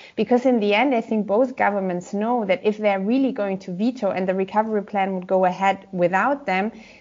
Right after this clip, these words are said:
the people who would suffer from this the most are their own citizens. So, um, I still hope that they are going to, um, get back to a rational, uh, view on the situation,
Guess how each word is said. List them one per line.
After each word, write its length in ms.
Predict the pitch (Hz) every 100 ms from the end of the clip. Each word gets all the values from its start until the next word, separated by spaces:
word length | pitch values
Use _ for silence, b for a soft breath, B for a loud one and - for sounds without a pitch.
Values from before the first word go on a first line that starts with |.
| B
the 80 | 208
people 360 | 202 277 285 254
who 120 | 226
would 320 | 202 208 202
suffer 340 | - 233 262
from 260 | 240 214 202
this 200 | 185 -
the 80 | 175
most 360 | 185 226 220 -
are 100 | 180
their 180 | 185 185
own 240 | 208 233
citizens. 680 | 226 233 233 208 175 156 165
So, 380 | - 202 196 190 B B -
um, 180 | 190 190
I 100 | 202
still 320 | 196 - 240 226
hope 300 | 226 226 208
that 160 | 196
they 80 | 202
are 180 | 190 190
going 280 | 196 196 190
to, 420 | - 196 185 175
um, 460 | 180 180 180 180 -
get 380 | - 185 - - - -
back 280 | 185 190 -
to 360 | - 190 180 180
a 200 | 175 175
rational, 760 | 180 196 196 208 196 185 180 -
uh, 80 | 175
view 300 | 190 214 240
on 200 | 196 196
the 60 |
situation, 880 | 185 196 190 196 190 202 208 214 208